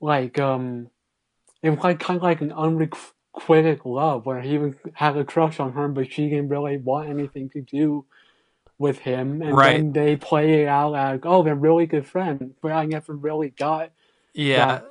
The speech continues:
Speaker 2: No,
Speaker 1: feeling.
Speaker 2: yeah, very early
Speaker 1: Yeah.
Speaker 2: on. Yeah, and, and I don't consider this a spoiler. Very
Speaker 1: Yeah.
Speaker 2: early on, Emma's parents, or May, May Holland,
Speaker 1: Mm.
Speaker 2: her parents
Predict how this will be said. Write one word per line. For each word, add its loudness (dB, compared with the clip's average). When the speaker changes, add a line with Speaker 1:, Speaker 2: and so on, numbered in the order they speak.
Speaker 2:
No, 8
Speaker 1:
feeling. -6
Speaker 2:
yeah, 8
very 4
early 0
Speaker 1:
Yeah. 0
Speaker 2:
on. -4
Yeah, -4
and, -6
and -6
I 0
don't -4
consider -10
this -10
a -14
spoiler. -8
Very -4
Speaker 1:
Yeah. -14
Speaker 2:
early -2
on, -2
Emma's -4
parents, -8
or -6
May, -6
May -8
Holland, -8
Speaker 1:
Mm. -8
Speaker 2:
her 0
parents -4